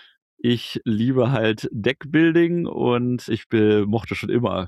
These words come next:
Klong. Das ha-, ich fand es halt nur sehr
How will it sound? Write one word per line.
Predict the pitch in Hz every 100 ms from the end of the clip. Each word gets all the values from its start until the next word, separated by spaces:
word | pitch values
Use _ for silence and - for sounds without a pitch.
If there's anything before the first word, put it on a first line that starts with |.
| -
Klong. | - 95 107 180 - _ _ _ _ _ _
Das | 95 -
ha-, | 104 107 - 120
ich | 135 - - _
fand | - 156 160 160 151
es | -
halt | 160 135 131
nur | 135 147 139
sehr | 131 123 123 123 120 120